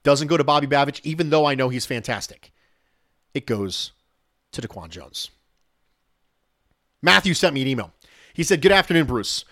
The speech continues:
We recently saw a scoregami when the Seattle Seahawks defeated the Detroit Lions by a score of forty-eight to forty-five. Most fans, myself included, tune in every week in hopes of seeing the ever-elusive scoregami.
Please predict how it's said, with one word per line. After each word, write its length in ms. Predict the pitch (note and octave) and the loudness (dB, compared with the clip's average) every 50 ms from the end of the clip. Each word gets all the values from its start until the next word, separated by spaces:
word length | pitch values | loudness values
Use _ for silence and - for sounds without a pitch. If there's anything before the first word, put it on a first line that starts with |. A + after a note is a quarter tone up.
| _ _ _ _ _ | _ _ _ _ _
We 100 | - F3+ | -2 -2
recently 460 | F3 D3+ A#3 C#4 C4+ - C4 A#3+ A#3+ | 2 4 4 4 4 2 0 -4 -4
saw 280 | G3+ - - A#3+ A3 G3+ | -2 0 0 2 2 2
a 40 | F3+ | 2
scoregami 800 | - - - - A3+ G3+ F#3 C#3+ F3+ F3+ F#3 F3 D3+ A#2 F2+ - _ _ _ _ _ _ _ _ _ _ | 0 -2 0 2 2 2 2 2 2 2 2 0 -2 -4 -8 -12 _ _ _ _ _ _ _ _ _ _
when 100 | - D3 | -10 -8
the 60 | C#3+ | -6
Seattle 360 | - - - G3 F#3+ F#3+ F#3+ F#3 | -6 -2 0 2 2 2 2 0
Seahawks 420 | - - F#3+ E3+ F3 F3 E3 - | 0 0 2 2 2 2 2 -2
defeated 340 | E3+ - - F#3+ E3+ E3 C#3 | -6 -6 -4 -2 -2 -2 -2
the 60 | C#3 | -4
Detroit 360 | C3+ C3+ - - F3 E3+ D#3 | -8 -10 -6 -2 -2 -2 -2
Lions 340 | D3+ D3+ D#3 D3+ C#3+ C3 A2+ | -2 -2 -2 -2 -2 -4 -4
by 120 | - D#3 | -2 -2
a 60 | C3+ B2 | -2 -2
score 280 | - - - D3 C3+ | -4 -4 -4 -2 -2
of 120 | B2 - - _ _ | -2 -4 -8 _ _
forty-eight 420 | - - F#3 E3+ D3+ D3 C#3+ C#3 | -6 -4 -2 -2 0 -2 -2 -4
to 60 | - | -6
forty-five. 580 | - C#3+ C3+ B2+ G2+ - B2+ F#2 E2+ - - _ _ _ _ _ _ _ _ _ _ _ _ | -6 -6 -6 -6 -6 -8 -8 -10 -10 -16 -20 _ _ _ _ _ _ _ _ _ _ _ _
Most 260 | - F3+ A3+ - - - | 4 4 4 4 2 -2
fans, 400 | E3 C3+ A#2+ B2 D#3 - - - _ _ _ _ - | -4 -2 -2 -4 -6 -6 -10 -12 _ _ _ _ -8
myself 320 | - C3+ - - D#3 B2+ C3 | -6 -4 -2 0 -2 -2 -4
included, 420 | A#2+ G#2+ - A#2 G#2 G2+ B2 E3 - _ _ _ _ _ _ _ - - | -8 -10 -8 -8 -8 -8 -10 -14 -16 _ _ _ _ _ _ _ -20 -14
tune 180 | - - G3+ F#3+ | -8 -4 -2 0
in 60 | F#3 | 2
every 240 | F#3+ G#3+ G#3 F3 F#3+ | 2 2 0 0 0
week 320 | E3+ D3+ C3+ - - - _ _ _ _ _ _ _ _ _ _ _ _ _ - | 0 0 -2 -4 -8 -20 _ _ _ _ _ _ _ _ _ _ _ _ _ -4
in 100 | D#3 D3 | -2 2
hopes 260 | C3 E3+ G3 F#3+ - | 4 4 4 4 0
of 80 | F3+ D3 | -6 -6
seeing 320 | - - - G3 F3+ E3 | -4 -2 -2 -2 -2 -2
the 160 | D3 C#3+ E3+ | -4 -6 -4
ever-elusive 540 | - D#3 D#3 F3+ E3+ C#3+ C#3 C#3 - - C3 | -4 -2 -2 -2 -2 -2 -2 -4 -4 -6 -12
scoregami. 640 | - - - C#3 B2+ A2+ A#2+ B2 B2+ A#2 G2+ F2 | -10 -6 -4 -4 -2 -2 -2 -4 -4 -4 -8 -12